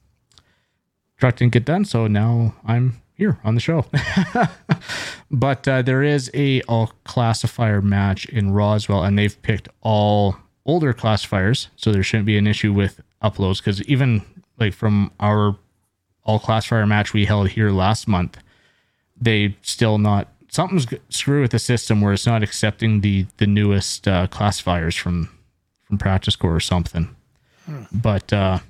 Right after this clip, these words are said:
Speaker 1: so we, if my truck's not ready to go and I can't take the work truck, we do have a ride up to Roswell on Saturday to go shoot their classifier match.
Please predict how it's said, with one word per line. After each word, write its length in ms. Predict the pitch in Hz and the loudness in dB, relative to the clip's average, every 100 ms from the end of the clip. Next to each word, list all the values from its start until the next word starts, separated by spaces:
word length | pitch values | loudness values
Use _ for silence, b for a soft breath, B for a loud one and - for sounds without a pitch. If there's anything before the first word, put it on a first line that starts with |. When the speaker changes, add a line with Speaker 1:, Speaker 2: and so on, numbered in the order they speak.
| _ | _
Speaker 1:
so 360 | - - 110 101 | -12 -2 0 2
we, 400 | 101 98 113 113 - _ _ _ | 2 0 0 -2 -6 _ _ _
if 180 | - - | -4 -2
my 120 | 110 | -2
truck's 280 | - 131 - | 0 -2 0
not 240 | 131 175 | 0 0
ready 220 | 123 120 104 | 0 0 2
to 100 | 98 | 0
go 300 | 98 98 110 | 0 2 2
and 240 | 101 95 - _ - | 2 0 -2 _ -16
I 60 | |
can't 280 | - 131 143 | -10 -4 -4
take 200 | - 113 | -2 -2
the 80 | - | 0
work 200 | 113 135 | -2 -2
truck, 260 | - 92 95 - | -4 -4 -4 -2
we 100 | 101 | 0
do 140 | 110 | 2
have 160 | 110 104 | 2 2
a 40 | |
ride 320 | 98 101 95 | 2 2 2
up 140 | 98 - | 0 -2
to 100 | 98 | -2
Roswell 560 | 95 101 104 101 95 95 | 2 2 2 2 2 2
on 240 | 95 95 | 0 0
Saturday 640 | - 101 98 95 92 87 85 | 0 0 2 2 0 0 -2
to 200 | - 95 | -6 -4
go 200 | 95 87 | 0 0
shoot 320 | - - - | -2 -6 -4
their 200 | - 92 | -4 -4
classifier 540 | 90 - 104 - 92 69 | -4 2 0 2 -2 -4
match. 440 | 64 62 - - | -6 -12 -8 -6